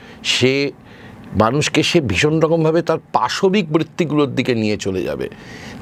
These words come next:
তার যে, সে যে মানবিক বৃত্তিগুলো, যেগুলো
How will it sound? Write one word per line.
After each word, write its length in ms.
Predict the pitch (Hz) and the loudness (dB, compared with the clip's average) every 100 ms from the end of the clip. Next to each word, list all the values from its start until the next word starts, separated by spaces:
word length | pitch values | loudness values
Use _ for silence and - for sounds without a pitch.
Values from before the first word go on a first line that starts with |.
| - | 0
তার 420 | 120 123 135 120 | 2 2 0 0
যে, 300 | 117 175 185 - | 2 4 2 0
সে 240 | - 131 | 0 2
যে 120 | 143 | 4
মানবিক 600 | 151 120 120 151 175 170 | 4 2 2 2 2 0
বৃত্তিগুলো, 680 | 170 185 - 196 117 104 98 | 0 -2 -2 -2 0 0 2
যেগুলো 340 | 113 117 143 | 2 2 0